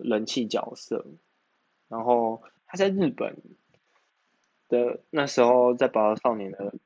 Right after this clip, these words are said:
排名里面，第一名通常都是主角，所以就是炭治郎。然后第二名，我想说应该就是 Nezuko 吧，因为祢豆子应该大家不是都很爱他吗？然后，其实他就萌点啊，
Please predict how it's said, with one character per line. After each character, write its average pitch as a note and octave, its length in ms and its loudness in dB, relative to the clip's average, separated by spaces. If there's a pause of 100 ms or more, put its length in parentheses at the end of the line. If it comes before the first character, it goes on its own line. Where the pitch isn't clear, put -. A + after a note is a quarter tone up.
(320)
排 A2 220 -10
名 A#2 160 -4
里 F#3+ 180 -14
面， A2 220 -12 (100)
第 F3+ 160 6
一 E3+ 60 6
名 B2+ 200 0
通 B2+ 200 -10
常 A#2+ 160 -8
都 A2+ 120 -4
是 A#2+ 60 -10
主 - 240 -10
角， - 240 -14 (160)
所 A#2+ 100 -14
以 G#2+ 60 -10
就 A2+ 80 -10
是 A2+ 60 -8
炭 G#2 240 -16
治 G#2+ 160 -12
郎。 - 180 -20 (540)
然 E3+ 120 -6
后 E3 60 -6
第 G#3 120 -4
二 G3 60 -2
名， C#3 200 -4
我 D3 80 -12
想 A#2+ 180 -14
说 D3+ 140 -4
应 F3 80 0
该 F#3+ 140 -4
就 G3 120 -10
是 F#3+ 240 -4 (300)
Nezuko D#3 500 -12
吧， - 300 -20
因 G3 60 -14
为 G#3 60 -12
祢 D#3 220 -6
豆 D3 180 4
子 A#2+ 220 -8
应 D3 140 -6
该 E3 240 0 (260)
大 F3 140 -4
家 E3 140 4
不 D#3+ 100 2
是 F3 60 4
都 F#3 160 6
很 G#2+ 200 -4
爱 A#2 240 2
他 A2+ 260 -4
吗？ A2 360 -2
然 G#2+ 120 -8
后， A#2+ 300 0 (1120)
其 - 60 -16
实 F#3+ 100 -6
他 F3+ 80 0
就 F#3+ 160 4
萌 A#2+ 340 0
点 A#2 380 -2
啊， - 340 -14